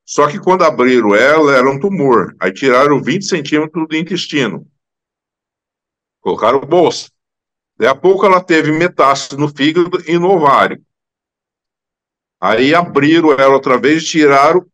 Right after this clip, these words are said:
uma bola de basquete do ovário dela, de tumor.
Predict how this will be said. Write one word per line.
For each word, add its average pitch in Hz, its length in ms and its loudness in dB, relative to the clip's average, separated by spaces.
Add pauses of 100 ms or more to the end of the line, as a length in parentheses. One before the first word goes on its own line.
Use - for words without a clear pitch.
uma 139 200 -2
bola 143 400 2
de 160 100 -6
basquete 147 1040 -2
do 139 200 -6
ovário 131 380 2
dela, 104 400 0 (520)
de 101 100 -10
tumor. 113 640 -2